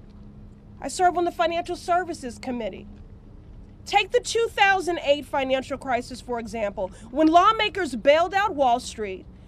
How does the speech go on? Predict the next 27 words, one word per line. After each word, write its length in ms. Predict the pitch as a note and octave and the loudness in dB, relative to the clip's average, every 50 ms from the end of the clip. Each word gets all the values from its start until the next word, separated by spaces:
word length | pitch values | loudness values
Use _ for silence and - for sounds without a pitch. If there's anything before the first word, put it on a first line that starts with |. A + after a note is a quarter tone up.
| - - | -20 -6
and 140 | - - C#4+ | 2 6 6
abandoned 500 | C#4+ B3+ G#3 D#4 D#4+ F4 F#4 F#4 G4+ E4+ | 6 6 6 4 4 4 4 2 0 0
Black 300 | B3 D#4 D#4+ D#4+ F4+ F4 | 2 4 6 6 4 2
and 120 | G4 F4 C4+ | -2 -4 0
brown 260 | D#4+ D#4+ D#4 D#4+ D#4+ | 2 2 2 2 0
communities 500 | - D#4+ C#4+ D4 D4 C#4+ C4 C4+ C4 C4 | -2 -6 -6 -6 -6 -6 -6 -6 -8 -4
who 160 | D#4+ F4+ E4+ | -4 -4 -4
lost 400 | C#4+ D4+ D#4 D#4+ E4 D#4+ D#4 - - - | 0 2 2 2 2 -2 -6 -14 -6 0
everything. 760 | D4+ D4 C#4 B3+ C4 B3+ B3+ - - G3+ F3+ D#3+ B2+ - - - - - - - - - - - - - - - - - - - | 0 0 0 0 -6 -6 -6 -6 -8 -10 -10 -10 -12 -14 -16 -18 -18 -18 -20 -20 -20 -20 -20 -20 -20 -20 -20 -20 -20 -20 -16 -2
Many 420 | - C4+ D4 F4 G4+ G#4+ A4+ A4+ G#4 | 4 6 6 6 6 4 2 0 0
have 180 | F4+ F4+ E4 | 0 0 0
yet 320 | D4 C4 D4 E4 F4 E4+ - | 0 2 2 2 2 0 -4
to 120 | - - C4+ | -8 -8 -8
recover. 580 | A3 G#3 - - A#3+ F#3 E3 - A2 - - - - - - - - - - - - - - - - - | -8 -8 -8 -8 -8 -8 -8 -10 -16 -18 -18 -20 -20 -20 -20 -20 -20 -20 -20 -20 -20 -20 -20 -20 -18 -14
So 220 | - - F4+ E4+ | -2 2 4 4
as 80 | D#4+ C#4 | 4 4
we 160 | D4+ G#4 A4+ | 0 0 0
work 340 | G4+ D#4+ G4 G#4+ B4 - - | 2 2 2 0 0 -2 -4
to 160 | - G#4 G4 | -8 -6 -4
ensure 320 | F4+ F4+ - - G4 F#4 | -4 -6 -6 -6 -2 -2
an 100 | E4+ E4 | -2 -2
equitable 640 | - - - F4 F#4+ - F4+ F#4+ F4 C#4 B3 D4 C4+ | -2 -2 -2 -2 -2 0 0 -2 -2 0 0 -2 -2
recovery 540 | B3 B3 A3 - F#4+ F4 F4 D#4+ E4 D4 | -2 -4 -6 0 2 2 2 2 -4 -8
to 100 | B3+ - | -6 -4
the 80 | D4 B3+ | -6 -6
current 400 | B3+ - - D#4 C#4+ C4+ C4+ - | -6 -2 -2 0 0 0 -4 -4
crisis, 480 | - D#4 D4 D#4 D4+ - C4+ B3 B3 | -4 -2 -2 -2 -2 -4 -8 -8 -8